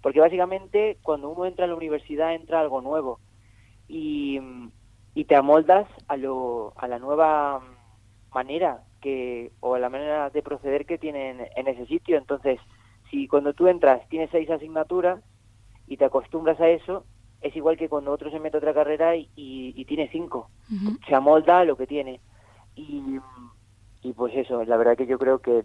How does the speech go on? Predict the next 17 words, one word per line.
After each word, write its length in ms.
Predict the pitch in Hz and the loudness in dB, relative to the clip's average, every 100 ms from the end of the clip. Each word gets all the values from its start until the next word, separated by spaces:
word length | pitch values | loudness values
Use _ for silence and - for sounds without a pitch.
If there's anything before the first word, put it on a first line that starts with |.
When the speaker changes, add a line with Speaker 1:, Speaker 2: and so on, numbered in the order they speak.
| - | -2
Speaker 1:
no, 380 | 123 123 123 123 - | -10 -6 -6 -8 -14
no, 360 | 139 135 139 135 - | -6 -4 -4 -6 -2
tampoco 420 | 127 - 165 - | -2 0 0 2
puedo 180 | 165 156 | 6 6
decir 300 | 156 170 - | 6 -2 -10
que 120 | 127 | -10
sea 280 | 165 135 107 - _ _ | -4 -4 -6 -16 _ _
más 160 | 147 | -4
complicado 480 | 151 156 160 160 156 | -4 -6 -4 0 0
o 40 | 160 | 0
menos 220 | 165 170 | -6 -6
porque 540 | - 127 - 123 117 - _ _ _ | -4 -6 -6 -6 -6 -8 _ _ _
es, 80 | - - - | -20 -20 -6
es 140 | 143 | -2
lo 160 | 143 165 | 2 2
único 320 | 165 139 131 | 2 0 -2
que 360 | 131 120 117 | 0 0 0